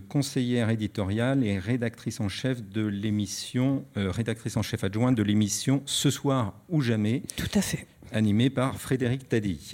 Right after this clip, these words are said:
Speaker 1: Alors, euh, Frédéric Tadei est aujourd'hui sur, euh, R T France, euh, Russia Today.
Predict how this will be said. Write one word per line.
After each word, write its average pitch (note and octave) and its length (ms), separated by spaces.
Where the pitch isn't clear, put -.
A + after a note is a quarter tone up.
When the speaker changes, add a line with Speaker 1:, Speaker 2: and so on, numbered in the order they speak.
Speaker 1:
Alors, A#2 480
euh, G2 260
Frédéric A#2 440
Tadei G#2+ 420
est F2 160
aujourd'hui G#2 520
sur, F2 420
euh, F2 160
R B2 140
T B2 160
France, F3+ 580
euh, F#2+ 260
Russia A2+ 360
Today. C#3+ 380